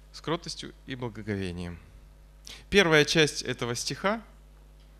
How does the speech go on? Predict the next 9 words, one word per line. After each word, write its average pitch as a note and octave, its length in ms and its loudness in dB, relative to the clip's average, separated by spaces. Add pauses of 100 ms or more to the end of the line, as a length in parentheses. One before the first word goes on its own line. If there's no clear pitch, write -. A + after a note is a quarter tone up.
(1700)
звучит A#2+ 440 -6
очень G#2+ 420 -6 (960)
хорошо. B2 600 -2 (680)
Э, G2+ 460 -6 (160)
на A2+ 120 -4
неё C3 420 0
как-то B2 320 -6
легко C3 320 2
реагируешь. A#2+ 720 0